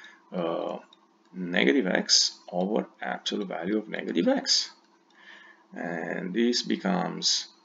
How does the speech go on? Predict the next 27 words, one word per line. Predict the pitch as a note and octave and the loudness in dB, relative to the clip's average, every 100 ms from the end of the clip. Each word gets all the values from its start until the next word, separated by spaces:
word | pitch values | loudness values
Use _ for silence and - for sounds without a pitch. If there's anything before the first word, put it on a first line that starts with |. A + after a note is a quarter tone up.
| - _ _ _ _ _ _ _ _ _ _ _ - | -20 _ _ _ _ _ _ _ _ _ _ _ -12
negative | F#2+ F#2 B2+ E3+ E3 - | -4 2 6 6 6 2
two | B2 A2 | 2 2
x | A2 - - - - - - _ _ _ _ _ - | 2 2 2 2 0 -10 -20 _ _ _ _ _ 0
over | C#3 D#3+ A2+ D3 | 2 4 2 2
absolute | - B2 - D3+ | 0 2 2 2
value | C3 C3+ C#3+ | 4 4 2
of | C3 | 2
negative | G2 A#2+ C3 F#2+ | 2 2 2 2
x | - - | 2 0
is | - G2+ C#3+ - - - | 0 2 4 2 0 -12
the | F#2 | -2
same | - F#2+ G#2+ | 0 2 2
with | B2+ F#2+ | 2 2
absolute | F#2 - A2+ | 0 -2 -4
value | F#2+ F2+ G#2+ | -4 -2 0
of | D3 | 2
x. | A#3 - - - - - - - - - | 0 2 -2 -4 -10 -20 -20 -20 -20 -8
So | - G2 F#2+ - F2+ F2+ - _ _ _ _ _ _ _ _ _ _ - | -6 -4 -2 -2 -2 -4 -10 _ _ _ _ _ _ _ _ _ _ -8
f | G#2+ G2+ G2+ | -6 -6 -6
of | G2 | -4
negative | F#2 C#3+ F3+ C#3+ C3+ | 2 4 6 4 4
x | - - | 4 2
is | F#2 G#2 - F#2 | 0 0 -2 -6
negative | E2+ F2 D3 F3 C3 B2+ C3 - - _ _ | -6 -2 2 4 4 2 0 -2 -18 _ _
two | - G2 G#2+ G2+ | -4 0 2 0
x | - - - - - - _ _ | 0 -2 -2 -2 -2 -8 _ _
over | - F2+ F#2 F#2+ | -8 -8 -6 -8